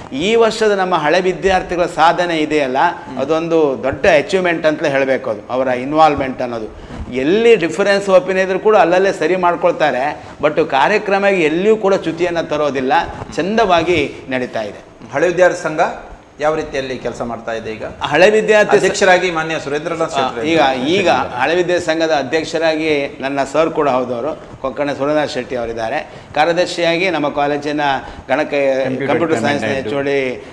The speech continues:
Speaker 1: ಆ, ವಿಶ್ವನಾಥ್ ಪೈ ಅವರು
Speaker 2: ಅವರೆಲ್ಲ ಆಕ್ಟಿವ್ ಇದ್ದಾರೆ ಈಗ.
Speaker 1: ಎಲ್ಲ active ಇದ್ದಾರೆ.
Speaker 2: ಬಹಳ ಉತ್ಸುಕರಾಗಿದ್ದಾರೆ.
Speaker 1: ಅಷ್ಟೇ ಅಲ್ಲ ಸರ್, ಅವರು
Speaker 3: ರಾತ್ರಿ ಹಗಲು ಅದಕ್ಕಾಗಿ ಯೋಚನೆ
Speaker 1: ಆಮೇಲೆ
Speaker 3: ಮಾಡ್ತಾ ಇದ್ದಾರೆ.
Speaker 1: ಇನ್ನೊಬ್ರು ದೀಪಾಲಿ ಕಿಣಿ ಅಂತ ಅವರು ಖಜಾಂಚಿ ಆಗಿದ್ದಾರೆ.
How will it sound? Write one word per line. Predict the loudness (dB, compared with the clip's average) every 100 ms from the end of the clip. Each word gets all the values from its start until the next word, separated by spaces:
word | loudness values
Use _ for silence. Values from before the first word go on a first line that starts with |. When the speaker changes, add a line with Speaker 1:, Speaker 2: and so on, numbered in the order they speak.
| -10
Speaker 1:
ಆ, | -6 -4 -4 -6
ವಿಶ್ವನಾಥ್ | -4 0 0 2
ಪೈ | 0
ಅವರು | 4
Speaker 2:
ಅವರೆಲ್ಲ | 6 8
ಆಕ್ಟಿವ್ | 8 6 2
ಇದ್ದಾರೆ | 4 4 2
ಈಗ. | -2
Speaker 1:
ಎಲ್ಲ | 2 6 6
active | 6 4 4
ಇದ್ದಾರೆ. | 8 10
Speaker 2:
ಬಹಳ | 8
ಉತ್ಸುಕರಾಗಿದ್ದಾರೆ. | 6 4 6 6 6 4
Speaker 1:
ಅಷ್ಟೇ | 4 4
ಅಲ್ಲ | 6 6
ಸರ್, | 4 6
ಅವರು | 6
Speaker 3:
ರಾತ್ರಿ | 8 8 8 8
ಹಗಲು | 6 8
ಅದಕ್ಕಾಗಿ | 6 6 4 4 4
ಯೋಚನೆ | 6 6
Speaker 1:
ಆಮೇಲೆ | 6 6
Speaker 3:
ಮಾಡ್ತಾ | 6 6 4
ಇದ್ದಾರೆ. | 4 4
Speaker 1:
ಇನ್ನೊಬ್ರು | 2 0 2 0 2
ದೀಪಾಲಿ | 0 4 4 2
ಕಿಣಿ | 0 0
ಅಂತ | -2 2
ಅವರು | 2 2 0
ಖಜಾಂಚಿ | 0 0 0 0
ಆಗಿದ್ದಾರೆ. | -2 -2 -4 -4 -2 -2 -4